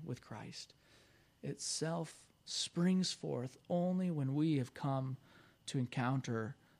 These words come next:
this love that God has for sinners, and that while we were still dead in our trespasses and sins,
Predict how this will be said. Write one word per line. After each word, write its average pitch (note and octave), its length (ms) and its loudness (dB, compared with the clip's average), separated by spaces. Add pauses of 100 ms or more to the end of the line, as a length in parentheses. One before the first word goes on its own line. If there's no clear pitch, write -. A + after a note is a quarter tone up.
(120)
this C3+ 440 -2
love B2+ 600 2
that - 180 -8
God A2 280 -2
has G#2+ 320 -4
for - 180 -10
sinners, A#2+ 480 -8
and B2 140 -4
that - 180 -6
while C3 340 -4
we B2 240 -4
were A#2 200 -8
still A#2+ 440 -6
dead C3+ 360 -8
in A#2+ 100 -6
our - 80 -6
trespasses - 880 -10
and C#3+ 140 -6
sins, - 440 -10